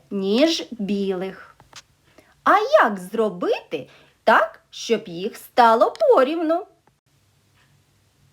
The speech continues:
Так, малята,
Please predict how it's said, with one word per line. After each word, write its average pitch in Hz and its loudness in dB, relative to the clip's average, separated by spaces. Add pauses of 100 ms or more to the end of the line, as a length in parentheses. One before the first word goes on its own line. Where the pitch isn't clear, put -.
(1400)
Так, 247 0
малята, 220 -2